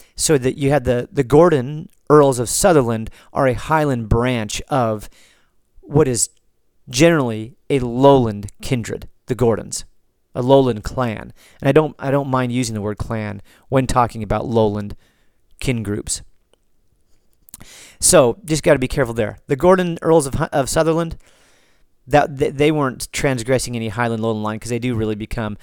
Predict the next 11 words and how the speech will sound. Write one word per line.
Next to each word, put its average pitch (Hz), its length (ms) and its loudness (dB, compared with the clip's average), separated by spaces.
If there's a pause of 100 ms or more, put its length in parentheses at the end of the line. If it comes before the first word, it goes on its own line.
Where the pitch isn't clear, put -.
(200)
leaders 120 340 0
of 117 160 -6
a 117 60 0
Highland 107 340 -6
kindred. 101 340 -10 (1400)
And - 160 0
an, 143 200 2
and 151 160 0
inheritors 143 540 4
of 120 100 2
an 120 120 -2